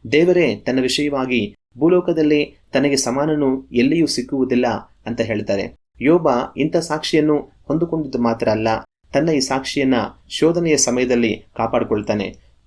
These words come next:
ಸೈತಾನನು ತನಗಿರೋದನ್ನೆಲ್ಲ ನಾಶ ಮಾಡಿದ್ರೂನು ಯೋಬ ತನ್ನ ಯಥಾರ್ಥತ್ವವನ್ನ ಬಿಡಲ್ಲ. ಇವತ್ತು ಯೇಸು ಕ್ರಿಸ್ತನಲ್ಲಿ ನಂಬಿಕೆ ಇಟ್ಟು ಬದುಕ್ತಾ ಸಣ್ಣ ಪುಟ್ಟ ಸಮಸ್ಯೆಗಳು ಬರುವಾಗ ದೇವರಲ್ಲಿ ನಂಬಿಕೆ ಇಟ್ಟು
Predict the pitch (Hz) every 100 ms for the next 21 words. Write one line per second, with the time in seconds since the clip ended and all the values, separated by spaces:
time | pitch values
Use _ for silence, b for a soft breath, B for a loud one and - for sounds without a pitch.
0 | _ - - 165 170 156 135 101 - b
1 | - 131 135 147 160 160 151 147 143 -
2 | _ - 117 135 147 135 120 113 113 110
3 | 87 _ - 123 151 143 110 - _ _
4 | - 135 135 110 - 113 147 143 143 135
5 | 120 120 110 92 - - 104 117 107 95
6 | - _ _ _ 139 170 170 139 135 -
7 | 120 156 - 165 135 - 143 143 120 120
8 | 135 131 127 131 123 - b - 117 147
9 | - 139 123 - - 135 160 165 170 143
10 | - 117 135 - 135 117 117 117 113 113
11 | 104 - _ _ - 160 170 165 139 131
12 | 135 143 135 135 135 127